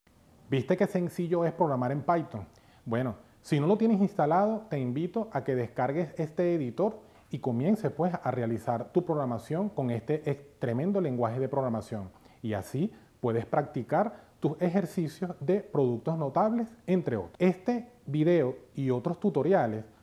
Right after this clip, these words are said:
tú lo puedes encontrar en el portal oficial de Cada Familia Una Escuela a través de la dirección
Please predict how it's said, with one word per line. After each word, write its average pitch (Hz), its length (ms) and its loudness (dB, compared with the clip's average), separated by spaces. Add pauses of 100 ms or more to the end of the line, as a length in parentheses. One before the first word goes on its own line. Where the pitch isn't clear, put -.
(100)
tú 143 120 0
lo 175 140 2
puedes 190 380 2
encontrar 165 840 0
en 147 160 -2
el 123 100 -2
portal 127 380 0
oficial 175 480 0
de 139 100 2
Cada 117 240 2
Familia 156 360 0
Una 120 100 -2
Escuela 107 440 -4
a 110 100 -4
través 107 260 -2
de 135 80 0
la 151 80 0
dirección 165 540 -2